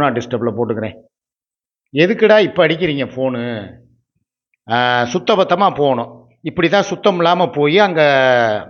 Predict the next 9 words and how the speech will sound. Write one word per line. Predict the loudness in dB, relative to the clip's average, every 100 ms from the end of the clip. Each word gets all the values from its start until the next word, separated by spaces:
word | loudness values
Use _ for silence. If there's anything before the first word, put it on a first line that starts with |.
| -20 _ -6
பிரச்சனையாயி | -4 -2 0 0 -2
போயி | -2 0 2
வந்து | 0 0 0
ஜெயிலுக்கு | 0 0 -2 -4
போனோம், | -2 2 2 0
வந்தோம். | -2 0 2 0 -4 -20 -18
திருச்செந்தூர் | -8 -8 -6 -2 -2 -2
முருகங்கிறவர் | -2 -2 0 0 0 0
வந்து | -2